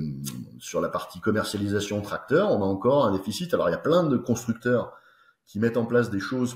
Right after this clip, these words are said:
pour, pour f-, sensibiliser, je dirais, le, le, les gens qui vendent ces tracteurs-là,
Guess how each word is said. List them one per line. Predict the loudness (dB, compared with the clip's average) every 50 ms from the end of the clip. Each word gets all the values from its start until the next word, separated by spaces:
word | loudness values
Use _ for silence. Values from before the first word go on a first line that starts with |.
| -8
pour, | -12 -4 0 0 2 0 0 -4 -16 _ _
pour | -6 -2 0 0 0 0 0
f-, | -4 -8 -12 -12
sensibiliser, | -8 -2 2 2 2 2 2 0 -2 0 0 0 -2 0 0 2 2 2
je | 0 0
dirais, | 0 0 0 0
le, | 0 0 -2 -2
le, | -4 -4 -6 -8 -8
les | -4 0
gens | 0 0 0
qui | 0 -2 -4
vendent | 0 4 4 4 4 2
ces | 0 -4
tracteurs-là, | -4 -2 -4 -4 -2 0 2 2 4 4 4 4